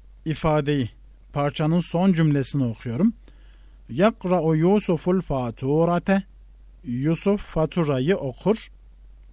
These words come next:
Yusuf faturayı okur. "Ve yedfe'ul hisabe." Hesabı öder.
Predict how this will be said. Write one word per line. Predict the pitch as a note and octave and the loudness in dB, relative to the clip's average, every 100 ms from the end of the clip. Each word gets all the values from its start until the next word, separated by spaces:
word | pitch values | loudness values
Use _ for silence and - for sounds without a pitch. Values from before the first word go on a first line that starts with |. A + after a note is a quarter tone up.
| - - - - - - - - - | -20 -20 -20 -20 -20 -20 -20 -20 -12
Yusuf | C3 D3 D3 F3 F#3+ - - - | -4 -4 0 0 0 -6 -18 -14
faturayı | - D3 - D#3 C#3 B2+ C#3 | -4 -4 -2 -2 -2 -2 -4
okur. | B2+ B2 F#3 A3+ - - - - - - - - - | -6 -2 2 2 0 -20 -20 -20 -20 -20 -20 -20 -8
"Ve | C3+ D3+ C#3+ | 0 0 0
yedfe'ul | - D3+ G3+ E3+ - D3 C3 F#3+ | -2 0 2 0 -2 -4 0 0
hisabe." | F#3 - D3+ - C#3+ A#2+ A2 D#3 G#3+ - - - - - - - | 0 -4 -4 -2 -2 -2 0 0 0 -6 -20 -20 -20 -20 -20 -14
Hesabı | - F3 - C3 D#3 | -2 -2 0 0 0
öder. | C#3+ C#3 B2+ G#2+ - | 0 -2 -4 -6 -10